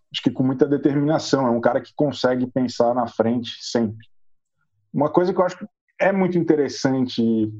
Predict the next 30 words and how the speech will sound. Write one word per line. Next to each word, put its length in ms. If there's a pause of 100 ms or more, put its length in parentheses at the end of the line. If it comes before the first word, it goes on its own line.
(200)
pro 140
debate 720 (800)
é 160
essa 240
visão 720
realmente 560
de 80
alguém, 720
de 140
um 120
insider, 800 (680)
né? 200 (440)
De 60
um 100
cara 220
que 160
realmente 520
fala 380
com 180
conhecimento 680
de 120
causa, 520
que 120
entende 460
das 180
engrenagens 880 (460)
de 140
como 340
bombar 600
mensagens 680